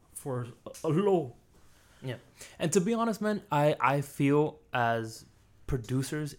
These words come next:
Speaker 2: if your crew that you're hiring has the gear, why not get it from them instead of, you know, renting it from the bigger guy? You
Speaker 1: Yeah.
Speaker 2: know, like, keep, keep money. And to be honest, I, I think I use that a lot sometimes as a negotiation, you know,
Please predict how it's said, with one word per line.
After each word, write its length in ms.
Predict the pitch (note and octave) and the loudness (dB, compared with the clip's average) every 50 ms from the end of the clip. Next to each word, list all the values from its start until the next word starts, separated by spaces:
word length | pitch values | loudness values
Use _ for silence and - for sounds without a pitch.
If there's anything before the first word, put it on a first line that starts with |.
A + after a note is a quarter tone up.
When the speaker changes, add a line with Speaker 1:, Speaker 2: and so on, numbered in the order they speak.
| - | -6
Speaker 2:
if 320 | C#3 A#2+ A#2 A2+ A2 - - | -4 -4 -4 -4 -6 -10 -14
your 320 | A#2 A2+ A#2+ B2 B2+ B2+ | -8 -4 0 0 0 0
crew 400 | B2+ - - - F3 F3+ F#3 F3 | -2 -6 -8 -2 0 0 2 0
that 160 | C#3+ B2+ - - | 0 -4 -4 -4
you're 140 | B2+ A#2+ | -4 -4
hiring 500 | A#2 - A#2 A#2+ B2+ C3+ D3 D3+ E3 D3+ - _ _ _ _ _ _ _ _ - | -2 -2 -2 -2 0 -2 -4 -4 -6 -8 -10 _ _ _ _ _ _ _ _ -6
has 260 | - C#3 D3 C#3+ C3 | -4 -2 -2 -2 -4
the 60 | B2 | -6
gear, 400 | A#2 A2+ A#2+ B2 C3 E3 G3 G3 - - _ _ _ _ - - _ _ _ _ - - | -6 -4 -2 0 0 0 0 -4 -8 -18 _ _ _ _ -20 -20 _ _ _ _ -18 -8
why 140 | - C#3+ F3 | -6 -4 -2
not 200 | G3 F#3+ F3+ D3+ | -2 -2 -4 -2
get 140 | E3 E3+ E3 | -4 -4 -4
it 40 | - | -4
from 160 | - C#3+ C3 | -4 -4 -2
them 200 | B2+ C#3+ D3 C#3 | 0 0 0 0
instead 260 | B2+ A#2+ - - B2+ B2+ | -2 -4 -4 -2 0 0
of, 200 | A#2+ A#2 A#2 - _ _ _ _ _ _ _ _ - | 0 0 -2 -12 _ _ _ _ _ _ _ _ -10
you 100 | C#3+ C3 | -8 -6
know, 260 | B2 A2+ G#2 G2+ - - | -6 -6 -8 -10 -14 -12
renting 340 | C3+ C3 B2+ B2 B2 C3+ C3+ | -8 -6 -6 -6 -6 -6 -8
it 100 | B2+ A#2+ | -8 -10
from 200 | - C3 A#2+ A#2 | -8 -8 -6 -6
the 60 | A#2 A2 | -6 -6
bigger 280 | G#2+ C3+ B2+ A#2+ A2 | -4 -4 -2 -2 -4
guy? 180 | G2+ F#2+ F2 F2 - - _ _ _ _ _ _ _ _ - | -6 -8 -10 -10 -14 -20 _ _ _ _ _ _ _ _ -10
You 60 | - | -6
Speaker 1:
Yeah. 40 | A#2+ | -4
Speaker 2:
know, 120 | B2+ D#3 F#3 | -2 -2 -2
like, 260 | F#3+ F#3 D3 - - | -2 -2 -4 -6 -4
keep, 300 | - F3+ D3+ - - - | -6 -6 -6 -6 -16 -8
keep 160 | - F#3 D3+ | -6 -6 -2
money. 320 | E3 E3 E3+ E3+ E3+ E3+ - - | 0 0 0 0 -2 -2 -4 -4
And 200 | D#3+ E3 D#3 - | -2 -4 -2 -2
to 60 | D#3 | -2
be 140 | C#3+ C#3+ D3 | 0 2 2
honest, 260 | C#3+ D#3 F#3+ G3+ F#3 D#3+ | 4 4 4 2 2 0
I, 100 | C3+ - - | -2 -2 -2
I 100 | C#3+ C3 | -4 -4
think 220 | - D#3 D#3 C#3+ | -4 -6 -4 -2
I 60 | C3+ | -2
use 320 | C3 B2+ C3 C#3 C3+ A#2+ A2+ | -2 0 0 -2 -2 -2 -4
that 420 | A2 A#2+ B2+ C#3+ C#3 - - - - - - - - - _ _ _ - - - | -2 0 2 2 0 0 -6 -16 -20 -20 -20 -20 -20 -20 _ _ _ -20 -6 -4
a 60 | C3+ | -2
lot 280 | C3 C3+ B2+ B2 - - | 2 4 2 2 2 -2
sometimes 440 | - C3+ B2 - C3 A#2+ A#2 A#2+ B2+ | -6 -6 -4 -4 -2 -2 -2 -4 -4
as 160 | C3 B2+ A#2 | -4 -4 -4
a 40 | A#2 | -4
negotiation, 840 | A#2 A#2+ A2+ B2 B2+ C#3+ C#3 - B2 A#2 G#2+ - - A2+ G#2+ A2 - - | -4 -4 0 0 0 0 0 -2 -4 -4 -4 -6 -10 -12 -12 -12 -14 -12
you 140 | - B2 A#2 | -10 -8 -8
know, 240 | A2+ A2 G#2 A2 | -6 -8 -10 -12